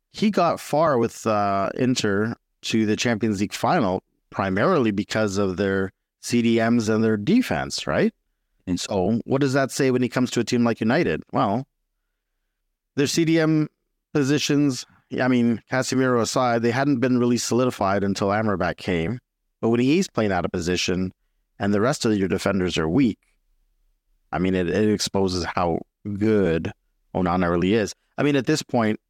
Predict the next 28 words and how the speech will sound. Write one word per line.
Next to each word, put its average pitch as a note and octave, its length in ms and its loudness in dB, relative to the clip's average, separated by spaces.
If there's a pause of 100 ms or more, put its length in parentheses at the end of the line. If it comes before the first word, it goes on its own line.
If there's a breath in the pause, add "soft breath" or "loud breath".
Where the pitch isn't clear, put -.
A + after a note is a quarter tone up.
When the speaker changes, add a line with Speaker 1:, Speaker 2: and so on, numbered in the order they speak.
(600)
Speaker 1:
Man B2+ 220 2
United's B2 360 2
better A2+ 260 0
off A2+ 160 -2
signing A#2 320 0
a G2 60 -2
free C3 360 2
agent B2+ 360 2
out F2+ 200 -2
there. F2 200 0
This E2 180 -6
guy, G2 180 -2
what's G#2 160 -2
his F#2 180 -4
name? F#2 300 0
It F#2 100 -2
starts - 440 -4
with G2 100 -4
a G2+ 60 -2
David, F#2 580 -2
uh, F2+ 160 -2
De A2+ 180 0
Gea. B2 520 -2 (1700)
Free E3 260 2
agent E3+ 600 0
David F3+ 320 2
De D#3+ 60 2
Gea C3+ 500 0